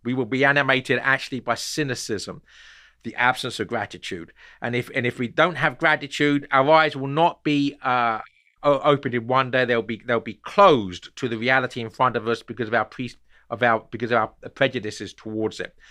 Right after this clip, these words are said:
Um, and therefore, our eyes not open in wonder, but closed shut in a, in, in a blindness caused by pride and the ignorance caused by arrogance,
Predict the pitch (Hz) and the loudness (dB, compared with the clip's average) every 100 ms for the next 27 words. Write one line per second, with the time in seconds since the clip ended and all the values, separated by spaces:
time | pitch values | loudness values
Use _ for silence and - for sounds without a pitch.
0 | - - - - 117 113 110 - 117 117 | -20 -20 -16 0 2 2 0 -8 -8 -6
1 | 113 139 139 139 113 127 123 135 123 131 | 2 4 4 2 2 0 2 4 2 0
2 | 131 127 120 113 143 151 135 120 - 131 | -2 0 -2 2 2 2 -4 -4 -2 0
3 | 117 - - - 151 180 - - _ 131 | 0 -4 -4 2 2 2 -4 -14 _ -6
4 | 117 113 120 117 120 107 - 113 135 135 | 0 2 2 -4 -6 -8 -2 2 2 2
5 | 117 123 - - 120 113 - 107 101 - | -2 -8 -10 -8 -6 -6 -4 -4 -4 -4
6 | 127 120 120 113 - _ _ _ _ _ | 4 4 4 0 -10 _ _ _ _ _
7 | - - 101 98 - 104 104 92 107 95 | -20 -16 -16 -16 -2 0 0 -2 -8 -10
8 | _ _ _ _ _ - 127 117 120 110 | _ _ _ _ _ -4 -4 -2 -4 -6
9 | - 120 104 - 104 - 131 131 117 104 | -6 -6 -4 -2 -2 0 2 4 2 0
10 | 101 - | -4 -12